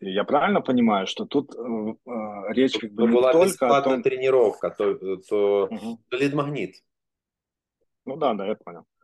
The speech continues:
Speaker 1: Э,
Speaker 2: То
Speaker 1: ну,
Speaker 2: есть,
Speaker 1: я
Speaker 2: чтоб
Speaker 1: правильно
Speaker 2: взять, э,
Speaker 1: понимаю, что
Speaker 2: да, да. Э, по, по, про лид-магнит я,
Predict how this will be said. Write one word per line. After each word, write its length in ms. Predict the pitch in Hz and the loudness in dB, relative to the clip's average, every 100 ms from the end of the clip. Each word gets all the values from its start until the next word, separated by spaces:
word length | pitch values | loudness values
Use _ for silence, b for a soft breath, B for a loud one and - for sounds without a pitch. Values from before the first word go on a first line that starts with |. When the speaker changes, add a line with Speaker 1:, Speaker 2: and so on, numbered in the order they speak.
| b b b b - | b b b b -10
Speaker 1:
Э, 180 | 104 101 | -6 -2
Speaker 2:
То 60 | |
Speaker 1:
ну, 80 | 127 | 2
Speaker 2:
есть, 20 | |
Speaker 1:
я 80 | 117 | 2
Speaker 2:
чтоб 120 | 110 | 2
Speaker 1:
правильно 220 | - 180 | 2 2
Speaker 2:
взять, 120 | 175 165 | 2 2
э, 40 | |
Speaker 1:
понимаю, 400 | 123 110 - 196 | 4 4 2 -2
что 320 | - - - _ _ _ _ | -6 -6 -8 _ _ _ _
Speaker 2:
да, 180 | - 92 | -8 -6
да. 100 | 80 | -6
Э, 120 | - 135 | -6 -4
по, 180 | 151 | -4
по, 140 | 151 170 | -2 0
про 140 | 185 | 2
лид-магнит 560 | 190 202 185 190 254 185 | 2 2 0 -2 -4 -2
я, 260 | 156 156 | 0 0